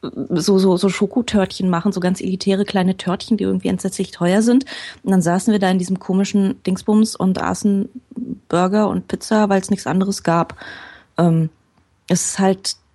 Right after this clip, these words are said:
diese Karibik ist irgendwie sehr amerikanisiert, also aus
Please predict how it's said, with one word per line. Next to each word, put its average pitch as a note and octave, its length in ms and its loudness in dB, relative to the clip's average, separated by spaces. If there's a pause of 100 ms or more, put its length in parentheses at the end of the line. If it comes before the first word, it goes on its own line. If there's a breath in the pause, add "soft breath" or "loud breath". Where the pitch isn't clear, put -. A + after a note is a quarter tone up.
(260)
diese F3+ 220 0
Karibik F#3 640 -2
ist - 220 -4
irgendwie F3 640 2
sehr F3 420 2
amerikanisiert, E3+ 960 0
also D3+ 380 -2
aus - 400 -6